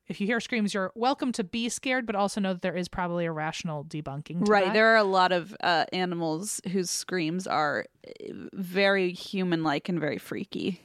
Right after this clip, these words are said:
Speaker 1: Mm-hmm. Uh, they also said, uh, on the website that people have witnessed a large dog in the halls and on the grounds, but will eventually vanish once it's seen you.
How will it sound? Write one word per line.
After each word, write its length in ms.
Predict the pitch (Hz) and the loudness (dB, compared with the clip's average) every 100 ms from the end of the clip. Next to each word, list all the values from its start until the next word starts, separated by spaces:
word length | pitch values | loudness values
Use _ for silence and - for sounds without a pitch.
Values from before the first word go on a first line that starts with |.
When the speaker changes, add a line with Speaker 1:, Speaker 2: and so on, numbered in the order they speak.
| _ _ 233 | _ _ 0
Speaker 1:
Mm-hmm. 360 | 233 240 254 302 _ - - _ - - - | 2 2 0 -4 _ -20 -20 _ -20 -20 -4
Uh, 180 | 214 220 214 | 2 4 4
they 120 | 226 | 2
also 300 | 226 240 277 | 2 2 -2
said, 600 | 233 - 233 226 226 220 - | -4 0 4 4 2 -2 -6
uh, 400 | 208 190 180 175 170 | -4 0 0 0 0
on 120 | 190 | 0
the 60 | 196 | 0
website 380 | 202 - 196 - | 0 -2 -2 -2
that 260 | 190 175 - | -2 -2 -4
people 240 | 208 202 | -2 0
have 160 | 202 190 | 0 0
witnessed 280 | 190 196 | -2 0
a 60 | 202 | 0
large 480 | 180 180 185 185 170 | 0 2 2 0 -2
dog 360 | 180 160 165 190 | -2 2 2 0
in 140 | 180 | -2
the 100 | 175 | -2
halls 500 | 165 190 175 175 180 | -2 -2 0 0 -2
and 120 | 170 165 | -2 -2
on 160 | 170 | -2
the 60 | 165 | -4
grounds, 560 | 170 160 156 185 202 | -4 -4 -2 0 0
but 160 | - 160 | -2 -2
will 140 | 170 165 | -2 -2
eventually 420 | 165 170 180 165 | -2 -4 -4 -4
vanish 580 | 156 160 160 196 214 - | -4 -4 -2 -2 -2 -2
once 240 | 170 - | -2 -4
it's 140 | 170 | -6
seen 300 | - 156 160 | -6 -4 -2
you. 320 | 185 220 320 | 0 -2 -4